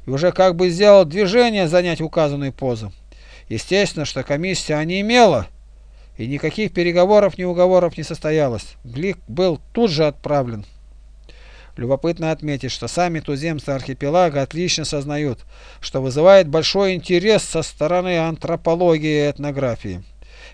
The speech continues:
И даже этим они бахвалятся. Это как бы увеличивает их собственную ценность в своих глазах.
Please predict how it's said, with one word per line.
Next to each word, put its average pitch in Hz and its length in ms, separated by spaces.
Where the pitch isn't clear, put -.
И 120 60
даже 120 260
этим 202 420
они 156 160
бахвалятся. 131 920
Это 120 200
как 156 240
бы 147 180
увеличивает 143 800
их 139 120
собственную 135 560
ценность 123 460
в - 20
своих 120 240
глазах. 110 460